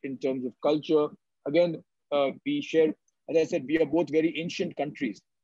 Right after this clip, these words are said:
You know, unlike the United States, India and E U, or all, all the E U, uh, countries, we are very ancient countries with a long history of culture. So I think cultural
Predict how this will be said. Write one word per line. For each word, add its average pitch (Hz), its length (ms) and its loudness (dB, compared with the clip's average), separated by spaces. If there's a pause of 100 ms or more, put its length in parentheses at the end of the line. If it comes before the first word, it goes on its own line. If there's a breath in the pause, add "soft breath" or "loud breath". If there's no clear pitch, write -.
(200)
You 139 80 -12
know, - 60 -10
unlike 147 340 2
the 143 80 0
United 139 360 -2
States, - 460 -4 (300)
India 147 320 2
and 151 140 -2
E 147 100 -6
U, 156 300 0 (100)
or 135 180 -2
all, 139 200 -2
all 143 240 -2
the 143 100 -2
E 143 140 -2
U, 147 400 -2
uh, 127 40 -4 (120)
countries, 143 300 -2
we 147 60 4
are 143 60 4
very 156 260 2
ancient 156 400 -4
countries 143 400 -2
with 143 100 0 (180)
a 135 40 -4 (140)
long 170 220 4
history 156 360 -2
of 143 140 -2
culture. 139 380 -2 (480)
So 151 140 4
I 139 100 0
think 185 220 -6
cultural 190 440 0